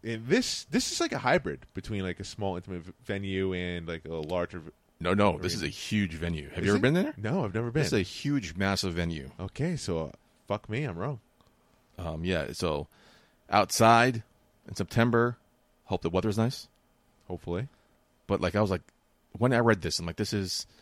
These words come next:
Speaker 2: a great idea, man." Good for them.
Speaker 1: I'm excited for it, man. And, uh, if, if we're able to get the tickets for it, that'd be my first A E W event that we would be going to. So I'd
Speaker 2: Well,
Speaker 1: be
Speaker 2: that makes sense.
Speaker 1: stoked.
Speaker 2: Their New York debut.
Speaker 1: Yeah.
Speaker 2: And what a way to do it.
Speaker 1: Hell yeah, bro. Now, you said you're not going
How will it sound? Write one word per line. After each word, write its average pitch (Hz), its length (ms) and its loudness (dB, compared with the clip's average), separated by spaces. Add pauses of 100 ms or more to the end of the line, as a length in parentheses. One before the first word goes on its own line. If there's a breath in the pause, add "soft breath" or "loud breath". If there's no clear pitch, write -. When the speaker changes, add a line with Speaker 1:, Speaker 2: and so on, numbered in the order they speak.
Speaker 2:
a - 40 -18
great 92 260 -2
idea, 80 260 -8
man." 76 240 -12 (720)
Good 165 100 -8
for 101 80 -4
them. 82 160 -6 (720)
Speaker 1:
I'm 127 100 2
excited 120 380 4
for 101 120 0
it, 90 60 0
man. 92 320 -4
And, 92 240 -6
uh, 92 320 -4
if, 90 80 -8 (200)
if 95 100 -20
we're 101 100 -2
able 101 140 -4
to 92 60 -6
get 90 120 -8
the 85 60 -20
tickets 101 280 -10
for 107 280 -2
it, 101 120 -4 (580)
that'd 113 120 -2
be 110 80 -2
my 95 160 -2
first 101 320 2
A 113 60 -4
E 104 160 0
W 104 300 0
event 98 300 -4
that 101 140 -8
we 95 80 -8
would 98 240 -10
be 98 160 -8
going 101 260 -4
to. 170 260 -8 (440)
So - 180 -4
I'd 87 160 0
Speaker 2:
Well, 127 100 2
Speaker 1:
be - 20 0
Speaker 2:
that - 20 0
makes 101 120 0
sense. 101 140 2
Speaker 1:
stoked. - 40 -10
Speaker 2:
Their 90 80 0
New 101 160 2
York 110 200 4
debut. 143 540 4 (140)
Speaker 1:
Yeah. 120 260 -6 (140)
Speaker 2:
And 98 100 -6
what 107 60 0
a - 20 0
way 143 100 0
to 143 60 -2
do 151 180 2
it. - 80 -4 (520)
Speaker 1:
Hell 120 140 -2
yeah, 131 140 -2
bro. 78 300 -6 (720)
Now, 165 100 6
you 165 200 8
said 214 160 6
you're 165 100 8
not 123 180 8
going 143 240 6